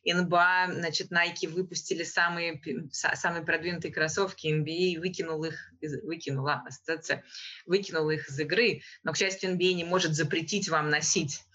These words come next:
эти кроссовки». И это очень <laughs> понятный ме-, месседж. Совершенно неважно, были ли они там самыми техническими продвинутыми. На самом деле нет. И дизайнеры первых Джорданов,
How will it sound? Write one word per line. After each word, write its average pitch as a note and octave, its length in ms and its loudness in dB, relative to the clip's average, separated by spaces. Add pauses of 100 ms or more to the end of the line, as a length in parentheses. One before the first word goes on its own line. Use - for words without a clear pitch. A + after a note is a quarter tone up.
(220)
эти D3+ 220 0
кроссовки». D#3+ 600 2
И D3 60 4
это G3+ 200 4
очень G3+ 180 2
<laughs> - 0 -
понятный B3 540 2
ме-, A3 260 6
месседж. A3 380 2
Совершенно B3 380 4
неважно, A#3 440 6
были A3 320 6
ли G#3+ 80 4
они G3+ 220 4
там F#3+ 180 2
самыми F#3+ 400 2
техническими F#3 560 0
продвинутыми. D#3+ 640 2
На C#3+ 100 0
самом E3 320 0
деле D#3+ 280 2 (380)
нет. A#3+ 260 6 (120)
И F#3 300 0
дизайнеры G3 540 4
первых F#3 400 4
Джорданов, F3+ 520 2